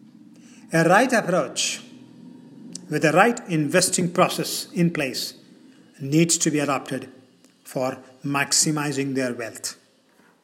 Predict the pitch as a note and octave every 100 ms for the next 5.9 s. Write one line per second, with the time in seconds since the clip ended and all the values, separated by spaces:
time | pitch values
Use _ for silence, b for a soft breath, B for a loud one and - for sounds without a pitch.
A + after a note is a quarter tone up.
0 | _ _ _ _ _ _ _ _ _ _
1 | _ _ _ _ _ _ _ _ - F#3
2 | - C4+ C#4 C4+ A3+ A#3+ - A3 G#3+ A3+
3 | F3+ E3+ C#3 B2 - - _ _ _ _
4 | _ _ _ _ _ _ - - B2+ -
5 | - - E3+ D#3+ C3+ D#3+ A#3+ C#4 -